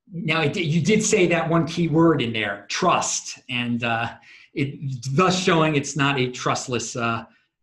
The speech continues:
uh, system that, uh, you know, when you, when you, when you have to meet the person in, uh, when you have to meet the person in person, you gotta trust they're not gonna stab you. I mean, that's, uh, <laughs> that, that, that's, that's an ass, big ass there. So we, we, we do hope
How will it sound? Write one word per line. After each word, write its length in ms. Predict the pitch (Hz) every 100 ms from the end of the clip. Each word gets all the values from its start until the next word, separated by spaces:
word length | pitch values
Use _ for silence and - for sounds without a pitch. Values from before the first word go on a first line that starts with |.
| -
uh, 120 | 120
system 580 | 107 - 175 - 110 104
that, 180 | 107 107 107
uh, 180 | 107 110 - 127
you 80 | 113
know, 80 | 110
when 160 | 120 127
you, 100 | 131
when 100 | 139
you, 120 | 135
when 140 | 160
you 140 | 160 156
have 140 | 185
to 60 | 165
meet 140 | 170
the 80 | -
person 340 | 185 160 160
in, 160 | 143 143
uh, 240 | 135 131 - _ _ _ _
when 120 | 143 175
you 60 |
have 80 | 180
to 60 | 165
meet 120 | 175
the 60 |
person 340 | 185 180 170 143
in 60 |
person, 520 | 135 208 233 127 117 - _ _ -
you 120 | 143
gotta 160 | 143
trust 280 | - 180 147
they're 80 | 147
not 140 | 131
gonna 200 | 131 123
stab 360 | - - 151 120
you. 180 | 101 101
I 40 |
mean, 180 | 110 110
that's, 320 | 117 113 -
uh, 160 | 120 120 -
<laughs> 60 | -
that, 1300 | 151 - - _ 160 - - - - - 170 160
that, 180 | 160 175
that's, 280 | 165 170 170
that's 220 | 180 180
an 100 | 165
ass, 340 | 160 156 151 - _ _ 127
big 180 | 160 147
ass 340 | 127 123 - -
there. 240 | 117 127
So 440 | - 139 123 123 123 _ _ 151
we, 220 | 170 170
we, 260 | 175 190
we 140 | 190 185
do 220 | 190 202
hope 420 | 175 208 - -